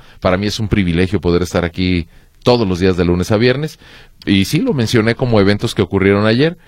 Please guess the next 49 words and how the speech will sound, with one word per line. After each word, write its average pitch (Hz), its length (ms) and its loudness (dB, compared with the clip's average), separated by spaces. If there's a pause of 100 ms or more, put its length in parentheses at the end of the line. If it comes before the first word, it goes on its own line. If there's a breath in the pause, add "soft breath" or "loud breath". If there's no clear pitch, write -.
(180 soft breath)
A - 100 -2
usted 107 180 -2
le 107 100 -2
parece 101 300 -4
que 98 80 -8
le 92 80 -4
hubiéramos 95 340 0
dedicado 92 380 2
más 101 160 -2
tiempo, 139 260 -2
pero 92 160 0
mire, 85 220 2
ya 90 180 2
leí 90 240 0
su 101 140 -6
comentario. 127 580 0 (220 loud breath)
Ciertamente 98 640 0
se 104 100 -4
presentaron 90 500 -2
ahí, 90 200 2
eh, 90 100 2
policías 87 460 0
antimotines 110 640 -2 (220 loud breath)
y, 90 100 -2
como 92 240 0
lo 90 80 2
dije 95 220 0
muy 95 180 -2
puntual, 120 460 -2 (240 soft breath)
la 90 200 0
gente 113 360 -2
de 120 80 0
la 92 100 -2
zona 98 260 -2
de 95 80 -2
San 98 180 -2
Rafael 101 460 -2 (200 soft breath)
no 92 200 0
está 107 280 -2
conforme 107 480 -2
con 113 180 0
la 117 80 4
obra. 180 240 0 (320 soft breath)
El 87 140 0
gobierno 98 720 2
del 98 180 -2
estado 123 400 0 (400 soft breath)
informa 95 520 -2
que 71 420 -6